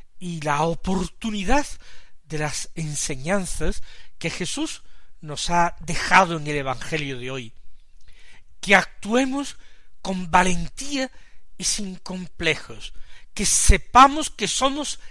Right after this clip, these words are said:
enviados por alguien que sabe defenderse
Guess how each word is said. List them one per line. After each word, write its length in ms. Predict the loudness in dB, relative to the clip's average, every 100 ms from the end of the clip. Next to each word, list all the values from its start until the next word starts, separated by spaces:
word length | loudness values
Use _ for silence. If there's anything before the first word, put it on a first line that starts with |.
| -12 -8
enviados 880 | -8 -6 -6 0 6 8 8 0 -6
por 280 | -2 6
alguien 600 | 8 6 4 -2 -2 -4 -10 -12 -10 -10 -8 -2
que 80 | 2
sabe 320 | 6 6 6
defenderse 1040 | 0 0 0 0 -2 4 4 4 0 -2